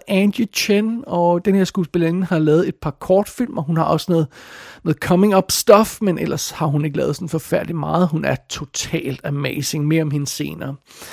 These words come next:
Så møder vi William Magnuson som Liam. Han har lavet nogle småting, den her skuespiller. Vi møder Emily Garrett som, øh, hans kæreste Cheryl. Hun har ikke lavet noget før. Vi møder Liz Waters, som spiller Veronica,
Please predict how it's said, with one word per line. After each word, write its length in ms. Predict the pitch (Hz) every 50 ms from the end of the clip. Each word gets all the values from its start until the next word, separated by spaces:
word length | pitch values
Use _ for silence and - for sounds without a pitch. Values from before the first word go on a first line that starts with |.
| - - - - - - - - -
Så 120 | - 190
møder 280 | 190 180 180 196 202 202
vi 300 | 165 160 185 180 175 170
William 400 | 156 160 180 180 190 202 196 180
Magnuson 680 | 170 160 160 160 175 185 - - 262 - - 247 233 233
som 320 | - - - 175 160 151
Liam. 560 | 143 143 143 165 175 196 233 262 277 277 254 -
Han 240 | - - 156 139 117
har 100 | 127 123
lavet 240 | 127 135 135 143
nogle 240 | 147 147 135 131 131 113 - _ -
småting, 560 | - - 170 156 175 - - 247 196 143 196
den 80 | 233 220
her 80 | 226
skuespiller. 560 | 214 - 254 254 254 - - 277 277 269 269 254 - - - - - - -
Vi 80 | - 175
møder 300 | 165 165 160 160 160 170 - _
Emily 320 | - 165 165 180 190 190 190 - _ -
Garrett 480 | 170 160 156 160 175 208 233 - -
som, 400 | - - - - 175 160 156 151
øh, 260 | 147 143 139 139 135 131 - - - - -
hans 340 | - 127 - 165 156 147 -
kæreste 440 | - - 165 151 156 156 - - 202
Cheryl. 520 | - - - 175 160 151 170 202 226 247 247 - - 180 170 - -
Hun 180 | - - 180 143
har 80 | 147
ikke 220 | - 147 143 147 202
lavet 180 | 202 202 208
noget 180 | 208 208 214 208
før. 400 | - 233 208 156 208 - - - - - - - - - - - - - -
Vi 80 | 180
møder 320 | 185 180 180 180 185 180 175
Liz 520 | 165 170 180 185 208 214 - - - - - -
Waters, 800 | 180 175 175 170 160 156 156 165 160 175 196 240 233 233 226 -
som 240 | - - - 185 -
spiller 300 | - - - 170 160 160
Veronica, 760 | 151 143 147 151 147 147 151 160 185 226 233 - - 240